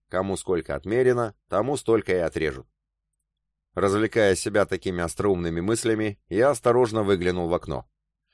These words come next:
Заходящее солнце живописно освещало бензоколонку, будку заправщика, где я уже бывал в прошлый свой визит, и обширный двор А Т П, который теперь занимал бензовоз на базе зил-сто тридцать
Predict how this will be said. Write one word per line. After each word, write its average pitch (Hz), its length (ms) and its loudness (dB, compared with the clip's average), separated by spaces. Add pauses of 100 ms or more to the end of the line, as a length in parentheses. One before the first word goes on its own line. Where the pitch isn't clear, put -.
(120)
Заходящее 117 760 2
солнце 123 480 -2
живописно 107 580 0
освещало 104 520 -2
бензоколонку, 98 920 0 (160)
будку 82 340 -6
заправщика, 92 720 0 (180)
где 92 180 -2
я 98 140 4
уже 92 300 2
бывал 98 320 2
в - 60 -14
прошлый 95 340 -2
свой 92 200 -2
визит, 90 380 -4 (400)
и 107 140 -2
обширный 139 580 0
двор 104 300 2
А 117 100 -2
Т 123 160 -2
П, 78 300 -2 (580)
который 95 380 2
теперь 131 320 -2
занимал 107 420 0
бензовоз 101 640 2
на 98 120 -4
базе 101 420 0
зил-сто 101 480 -2
тридцать 123 480 -4